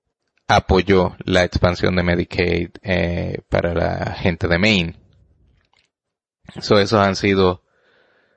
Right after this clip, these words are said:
ah, niveles de activismo, mm, y apoyo a los demócratas más altos de los que se, probablemente se ha previsto,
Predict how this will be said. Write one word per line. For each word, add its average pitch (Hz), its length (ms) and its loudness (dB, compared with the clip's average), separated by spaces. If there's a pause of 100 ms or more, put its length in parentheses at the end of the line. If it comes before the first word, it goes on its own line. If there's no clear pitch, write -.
(920)
ah, 98 720 4 (120)
niveles 110 520 4
de 101 120 4
activismo, 95 960 -2
mm, 98 460 -6 (640)
y 104 260 0
apoyo 101 460 4
a 92 40 6
los 95 120 2
demócratas 101 560 0
más 95 720 0 (220)
altos 107 460 0
de 101 100 4
los 95 140 -2
que 95 120 -4
se, 92 380 0
probablemente 92 500 0
se 92 120 0
ha - 20 0
previsto, 120 720 2